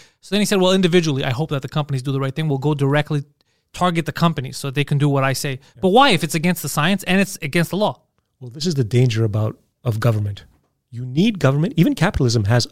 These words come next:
Speaker 2: a government, right? It's
Speaker 1: Mm-hmm.
Speaker 2: not, it's not anarchy. It has a small government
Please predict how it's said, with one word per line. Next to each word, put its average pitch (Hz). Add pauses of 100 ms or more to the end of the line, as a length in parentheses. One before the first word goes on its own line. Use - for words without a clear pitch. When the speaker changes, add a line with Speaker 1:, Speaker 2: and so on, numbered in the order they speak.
(160)
Speaker 2:
a 120
government, 117
right? 101
It's 135
Speaker 1:
Mm-hmm. 160
Speaker 2:
not, -
it's 151
not 143
anarchy. 127 (320)
It 120
has 120
a 107
small 175
government 143